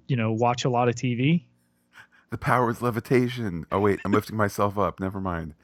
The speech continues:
Speaker 2: Um, to me, it's, it's a completely believable bit of, of universe shading there. And if we never touch it again in any M C U, uh, instance, that's okay. It's just,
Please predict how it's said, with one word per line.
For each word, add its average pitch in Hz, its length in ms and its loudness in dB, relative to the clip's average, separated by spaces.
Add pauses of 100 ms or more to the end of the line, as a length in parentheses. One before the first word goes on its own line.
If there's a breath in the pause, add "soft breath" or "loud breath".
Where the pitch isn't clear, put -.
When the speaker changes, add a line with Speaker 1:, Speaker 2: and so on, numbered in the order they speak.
(380 loud breath)
Speaker 2:
Um, 87 680 4 (580)
to - 100 -6
me, 120 160 2
it's, 98 100 -4 (100)
it's 95 200 -2
a 85 40 -6
completely 92 600 -2
believable 76 580 -2
bit 69 260 -4
of, 69 400 -4
of 71 160 -2
universe 85 520 0
shading 71 480 -2
there. - 420 -6
And 73 220 0
if 76 160 -4
we 85 160 2
never 92 500 4
touch - 300 2
it - 80 -10
again 73 320 0
in 65 120 -4 (120)
any 78 320 0
M 73 160 -2
C 73 180 -4
U, 69 480 0 (480 loud breath)
uh, 65 320 4
instance, 76 800 2 (280 soft breath)
that's 78 380 4
okay. 73 480 2
It's 65 220 -6
just, - 180 -4